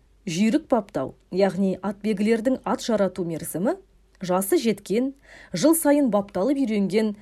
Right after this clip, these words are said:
сақа жүйріктерді отыз-қырық күн байлап, бес-алты дүркін терін алып, он-он үш дүркін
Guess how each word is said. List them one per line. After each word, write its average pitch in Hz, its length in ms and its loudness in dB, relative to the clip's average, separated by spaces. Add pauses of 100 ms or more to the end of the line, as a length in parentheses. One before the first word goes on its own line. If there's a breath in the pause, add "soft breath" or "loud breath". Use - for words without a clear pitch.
(140 loud breath)
сақа 214 400 0
жүйріктерді 226 800 0 (420 soft breath)
отыз-қырық 214 840 0
күн 202 180 -4
байлап, 160 460 -2 (560)
бес-алты 214 720 2
дүркін 208 480 -4 (160)
терін 180 400 0
алып, 294 300 2 (400 loud breath)
он-он 240 420 4
үш - 160 -8
дүркін 208 460 -4